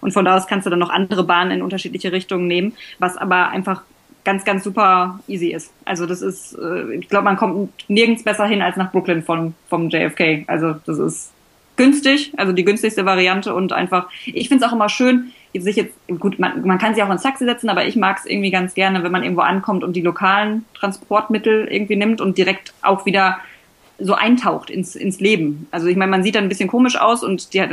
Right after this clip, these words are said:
die, der Großteil in der Bahn ist, ähm, ist schwarz, was aber nicht schlimm ist. Also so ein paar Weiße mit Koffer sind halt auch immer drin. Aber man ist halt einfach wirklich direkt im Geschehen und, ähm, ja,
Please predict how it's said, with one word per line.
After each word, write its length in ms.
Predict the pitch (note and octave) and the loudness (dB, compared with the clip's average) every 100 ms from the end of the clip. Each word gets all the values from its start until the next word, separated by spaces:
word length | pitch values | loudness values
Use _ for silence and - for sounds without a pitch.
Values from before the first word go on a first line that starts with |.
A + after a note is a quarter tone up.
| - | -6
die, 80 | F3+ | -12
der 340 | E3+ F#3 F3+ F3+ | -4 0 2 2
Großteil 560 | E3+ A3+ - A3+ G#3 | 2 0 0 0 2
in 220 | - G3 G3 | 0 -2 0
der 100 | F#3 | 0
Bahn 340 | F#3 G3 G3+ | 2 2 0
ist, 320 | - F#3+ - | -6 -8 -10
ähm, 400 | - F#3 F3 E3+ - | -4 -2 0 -2 -4
ist 280 | F#3+ - - | -8 -6 0
schwarz, 480 | G3+ A#3 C#4+ - - | 2 2 0 -8 -6
was 160 | G#3 | -6
aber 120 | F#3+ F#3+ | -2 -2
nicht 180 | F#3+ | -2
schlimm 200 | - A3 | -2 0
ist. 240 | A#3 B3 - | 2 0 -2
Also 220 | - F3+ | -2 0
so 80 | F#3 | 0
ein 80 | F3+ | 2
paar 180 | F#3+ | 2
Weiße 240 | F3+ G3 G3+ | 2 0 -2
mit 160 | F#3 | -4
Koffer 300 | - A3+ A#3 | -4 -2 -2
sind 100 | G3+ | -2
halt 120 | G3+ - | -2 -2
auch 120 | G#3+ | 0
immer 160 | G#3+ | 0
drin. 300 | G#3 A3 B3 - - - - | 0 2 0 -2 -20 -10 0
Aber 100 | G3 | 2
man 160 | G3 | 2
ist 140 | - A#3+ | 0 0
halt 100 | - | 0
einfach 240 | G3+ G3+ | -2 -2
wirklich 380 | G3+ G#3 G3 - _ _ _ - | -2 -2 -4 -10 _ _ _ -2
direkt 280 | A3 G#3+ G#3 | 0 0 -2
im 120 | G3+ | -4
Geschehen 400 | G3 F#3 E3 E3 | -2 0 0 -2
und, 260 | E3 E3 | -4 -4
ähm, 400 | E3 F3 E3+ F3+ - _ C#3+ | -4 -2 -2 -4 -10 _ -4
ja, 240 | E3 | -4